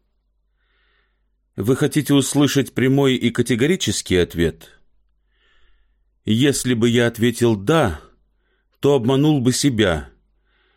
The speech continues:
Если бы ответил «нет», то обидел бы вас поспешностью, господин Дицман.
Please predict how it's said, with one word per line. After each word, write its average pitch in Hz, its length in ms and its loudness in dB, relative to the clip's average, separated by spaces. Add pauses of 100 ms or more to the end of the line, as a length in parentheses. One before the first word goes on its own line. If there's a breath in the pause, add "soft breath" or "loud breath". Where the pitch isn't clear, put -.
(180)
Если 110 480 0
бы 107 180 2
ответил 107 460 0
«нет», 151 480 0 (680)
то 160 180 2
обидел 147 400 0
бы 135 140 0
вас 139 220 0
поспешностью, 101 960 -2
господин 90 520 0
Дицман. 80 580 -4